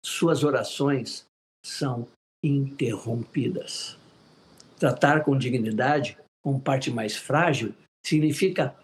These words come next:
honrar a esposa, cuidá-la, protegê-la e não sobrecarregá-la. Parte mais frágil, algo que é frágil,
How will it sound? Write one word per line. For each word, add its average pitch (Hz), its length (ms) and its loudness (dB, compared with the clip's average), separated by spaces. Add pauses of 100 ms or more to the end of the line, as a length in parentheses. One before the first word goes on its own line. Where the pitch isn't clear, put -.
(120)
honrar 160 400 2
a 170 60 2
esposa, - 540 -4 (600)
cuidá-la, 156 600 2 (300)
protegê-la 135 880 2 (340)
e 175 120 6
não 123 520 2 (140)
sobrecarregá-la. 120 1700 -2 (500)
Parte 135 280 4
mais 120 200 -4
frágil, 156 480 2
algo 151 240 2
que 131 100 -4
é 123 80 0
frágil, 143 680 0